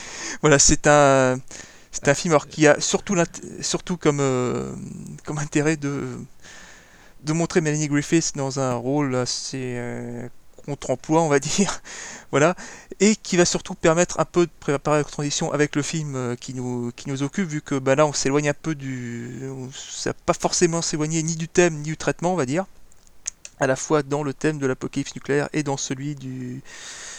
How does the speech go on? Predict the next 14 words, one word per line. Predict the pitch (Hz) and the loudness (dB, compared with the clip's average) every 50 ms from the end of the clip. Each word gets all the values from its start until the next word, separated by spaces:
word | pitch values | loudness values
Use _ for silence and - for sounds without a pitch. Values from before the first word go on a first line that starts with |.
| - - - - - | -16 -16 -18 -14 -10
du | 147 | -6
second | 143 - - 143 143 147 | -4 -2 -2 -2 -2 0
degré | 139 143 143 156 | 0 0 0 0
sous-jacent. | - - 143 131 127 - - 135 165 196 - - - - - - - - - - - - - - - - - - - - - _ - - - - | -2 -2 -4 -4 -4 -2 -4 -6 -8 -8 -14 -20 -20 -20 -20 -20 -20 -20 -20 -20 -20 -20 -20 -20 -20 -20 -20 -20 -20 -20 -20 _ -20 -20 -12 -2
Donc | 151 170 170 - - - - - | 0 0 0 0 -6 -12 2 4
à | 196 | 6
la | 196 | 6
distribution | 190 208 - - - 95 98 95 - - 208 - - - - 160 | 6 4 2 0 0 -2 0 0 0 2 4 4 4 2 2 -2
on | |
retrouve | - - - - - 180 175 160 151 135 135 143 - - - - - - | -6 -6 -10 -4 -2 0 0 2 0 0 -2 -4 -16 -20 -20 -20 -8 -6
notamment, | 143 139 - 147 143 151 151 156 156 156 - - | -6 0 0 0 0 2 0 -2 -2 -2 -4 -4
euh, | 123 131 120 | -4 -2 -2
Anthony | 117 160 - 160 156 151 | -2 -2 -2 -2 -2 0
Edwards, | 147 151 151 175 202 175 156 139 | 2 4 4 4 4 2 -2 -8